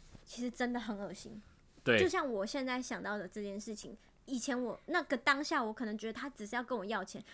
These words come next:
Speaker 1: 但是我现在想起来是为什么跟我要钱要放在我这个地方？
Speaker 2: 肋骨。嗯哼。
Speaker 1: 对，为什么会这样子？
Speaker 2: 好啦，所以我觉得我们女生们，
Speaker 1: 所以我，我觉得我，
Speaker 2: 嗯。
Speaker 1: 我其实是蛮中立的，就是因为我自己也有过这样子的感受，但是我看这件事情也会觉得，哎，这，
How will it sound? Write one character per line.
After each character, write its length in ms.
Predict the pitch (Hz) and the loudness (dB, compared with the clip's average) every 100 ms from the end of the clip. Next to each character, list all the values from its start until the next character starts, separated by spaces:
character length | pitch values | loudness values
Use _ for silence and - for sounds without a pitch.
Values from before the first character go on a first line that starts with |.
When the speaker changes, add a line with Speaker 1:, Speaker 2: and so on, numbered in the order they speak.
| - | -2
Speaker 1:
但 160 | 330 339 | 4 6
是 120 | 349 | 4
我 160 | 302 226 | 2 2
现 280 | - 302 | 2 2
在 140 | 277 277 | 2 0
想 240 | 226 208 | 0 -4
起 80 | 226 | -4
来 100 | 202 | -4
是 240 | 226 240 - - - | -6 -10 -12 -6 0
为 100 | 381 | 2
什 140 | 269 | 2
么 80 | 208 | -2
跟 140 | 262 | -2
我 40 | 214 | 0
要 160 | 233 | 0
钱 140 | 220 185 | -2 -6
要 80 | |
放 240 | 202 202 185 - - | -6 -8 -10 -14 -8
在 140 | 196 | 4
我 40 | |
这 180 | 139 127 | 12 12
个 140 | 107 90 | 12 2
地 140 | 175 | -2
方？ 160 | - - | -8 -2
Speaker 2:
肋 80 | 120 | 0
骨。 40 | |
嗯 40 | 131 | 4
哼。 100 | 147 | 4
Speaker 1:
对， 100 | 165 | 4
为 160 | 311 | 2
什 120 | 240 | 0
么 100 | 170 | -4
会 140 | 208 190 | -6 -8
这 100 | - | -8
样 140 | 175 | -12
子？ 100 | 208 - - - | -14 -18 -20 -12
Speaker 2:
好 100 | 95 90 | -6 -4
啦， 180 | 90 85 | -4 -2
所 160 | 127 | 2
以 20 | |
我 80 | 120 | 4
觉 120 | 104 | 4
得 100 | 107 | 4
我 60 | 110 | 4
们 200 | 117 113 | 0 2
女 140 | 117 | 2
生 140 | 214 415 | 4 6
们， 0 | |
Speaker 1:
所 240 | 240 - | 6 6
以 20 | |
我， 60 | 254 | 4
我 40 | |
觉 120 | 247 294 | 2 2
得 120 | 311 | 4
我， 140 | 247 | 4
Speaker 2:
嗯。 120 | 214 - | 2 -2
Speaker 1:
我 200 | 220 220 - | -4 -4 -6
其 180 | - 262 | -8 -4
实 180 | 285 302 | -4 -4
是 160 | - | -2
蛮 200 | 330 208 | 0 0
中 240 | 233 214 226 | 0 -2 -2
立 120 | 214 | -4
的， 120 | 110 | -4
就 80 | 196 | -6
是 120 | 269 269 - - - _ | -4 -4 -6 -20 -20 _
因 80 | 370 | 2
为 60 | 392 | 2
我 80 | |
自 160 | 240 311 | 2 -2
己 100 | 240 | 0
也 60 | 233 | 0
有 120 | 208 | -2
过 220 | 226 269 | 0 0
这 80 | 233 | 0
样 140 | 233 | -2
子 60 | 202 | -4
的 80 | 185 | -6
感 180 | - 208 | -8 -8
受， 160 | 214 | -6
但 180 | - 294 | -2 0
是 100 | 311 | 0
我 120 | 233 | -2
看 160 | 262 254 | -2 -4
这 80 | 254 | -4
件 80 | |
事 140 | 247 247 | -4 -6
情 200 | 220 202 | -6 -6
也 140 | 202 | -6
会 160 | 185 311 | -4 -4
觉 160 | 214 | -4
得， 160 | 190 - - | -6 -6 -8
哎， 120 | 349 | -4
这， 180 | 339 | 0